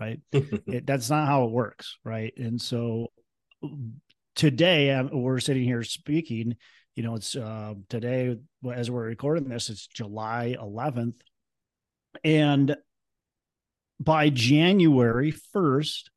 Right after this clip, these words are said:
Speaker 1: the market could look vastly different than it does today. It could look the same, but it could look drastically different.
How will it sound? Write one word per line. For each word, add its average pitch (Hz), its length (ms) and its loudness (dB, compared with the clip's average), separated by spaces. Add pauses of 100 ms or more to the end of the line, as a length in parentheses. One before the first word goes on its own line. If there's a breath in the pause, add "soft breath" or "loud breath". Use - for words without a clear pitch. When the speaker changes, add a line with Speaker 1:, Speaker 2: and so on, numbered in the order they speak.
(680)
Speaker 1:
the 151 100 6
market 151 600 4
could 180 300 2
look 139 400 -2 (120)
vastly 127 800 -2
different 113 540 -4
than 117 160 -4
it 113 80 -8
does 113 220 -8
today. 131 320 -10
It 107 60 -12
could 220 200 2
look 233 180 -6
the - 80 -12
same, 123 460 -8
but 120 80 -12
it - 80 -12
could 180 200 -10
look 123 300 -8
drastically 131 920 -8
different. 131 360 -12